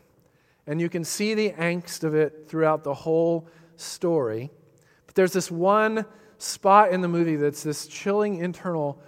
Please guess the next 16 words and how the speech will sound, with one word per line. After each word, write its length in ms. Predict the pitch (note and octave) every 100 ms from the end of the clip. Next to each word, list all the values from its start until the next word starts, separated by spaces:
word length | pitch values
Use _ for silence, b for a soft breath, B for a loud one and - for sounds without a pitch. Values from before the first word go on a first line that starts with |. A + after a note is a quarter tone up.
| B B
monologue 840 | D3+ D#3 E3 F3 D3 A#2 G#2+ B2+
where, 360 | D3 D#3 D#3 D#3 B B B
where 220 | E3 D#3+
Abrams 520 | E3+ G3 G#3+ A3 G3
is 140 | F#3+ E3+
about, 360 | D#3+ E3+ F3
in, 180 | D#3 E3
in 80 | E3
about 240 | D#3 D#3
one 240 | C#3 G3+ A3+
hour, 480 | G3 D#3+ D3+ E3+ D#3+
about 360 | E3 E3+ E3
to 340 | - F3+ D#3+ D#3 B B B
run 320 | C#3 F3+ G#3
his 260 | F#3+ F#3 D#3
last 580 | D#3+ E3+ E3 - -